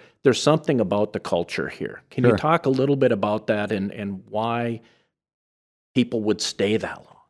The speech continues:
Speaker 2: One, we, we treat our employees very well. Um, first and foremost, you know, we're nothing without our employees. So, uh, the, the, you know, I'm, I'm at the same level as the person loading ammunition on third shift on weekends, right?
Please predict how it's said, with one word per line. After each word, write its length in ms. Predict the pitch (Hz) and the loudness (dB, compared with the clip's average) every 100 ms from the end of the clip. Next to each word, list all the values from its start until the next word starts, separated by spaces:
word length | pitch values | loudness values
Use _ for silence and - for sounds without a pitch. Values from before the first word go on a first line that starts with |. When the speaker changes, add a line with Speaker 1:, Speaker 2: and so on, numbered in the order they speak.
| _ _ _ - | _ _ _ -2
Speaker 2:
One, 420 | 127 143 107 107 | 4 6 6 8
we, 180 | 113 95 | 8 8
we 180 | 107 | 6
treat 240 | 101 127 117 | 6 6 6
our 140 | 101 | 8
employees 400 | 95 95 95 92 | 6 6 6 6
very 280 | 90 95 104 | 6 6 6
well. 440 | 104 80 78 104 - _ - | 6 4 4 0 -6 _ -2
Um, 720 | 85 85 80 80 80 58 80 | 2 4 4 2 -2 -6 -10
first 300 | - 110 - | 4 4 6
and 120 | 87 | -2
foremost, 720 | - 101 80 73 82 92 - - | 4 4 6 4 2 0 -6 -6
you 120 | 82 | 0
know, 120 | 80 | 0
we're 220 | 80 92 | 4 4
nothing 500 | 92 87 92 90 80 | 6 4 2 2 0
without 320 | 78 - 80 76 | 0 0 0 2
our 100 | 73 | 0
employees. 560 | 71 90 78 69 71 | 0 0 2 2 -2
So, 400 | - 82 76 73 | -2 0 0 0
uh, 220 | 73 71 65 | 0 0 -4
the, 300 | 64 82 67 | -2 -2 -2
the, 320 | 78 76 67 - | -2 -2 -2 -4
you 80 | |
know, 300 | 82 78 78 - | -2 0 -2 -6
I'm, 380 | 73 95 104 98 - _ _ _ _ _ _ - | -2 2 2 0 -2 _ _ _ _ _ _ 0
I'm 480 | 95 113 113 98 - _ _ _ _ _ _ - | 4 6 6 2 0 _ _ _ _ _ _ 0
at 160 | 98 | 0
the 100 | - | 2
same 380 | 90 - 104 110 | 0 4 6 6
level 480 | 101 90 82 87 82 | 8 6 6 6 4
as 220 | 80 80 | 2 0
the 80 | 80 | -2
person 400 | - 92 - 104 | 0 0 2 0
loading 420 | 82 85 90 82 | 2 2 2 2
ammunition 540 | 80 82 76 73 - 73 | 0 0 0 -2 -2 -4
on 180 | 71 | -4
third 260 | 71 85 80 | -2 0 0
shift 360 | - 76 73 67 | -2 -2 -2 -4
on 160 | 69 | -4
weekends, 560 | 69 67 64 50 - - | -4 -4 -6 -6 -8 -10
right? 320 | 64 85 92 | -2 0 0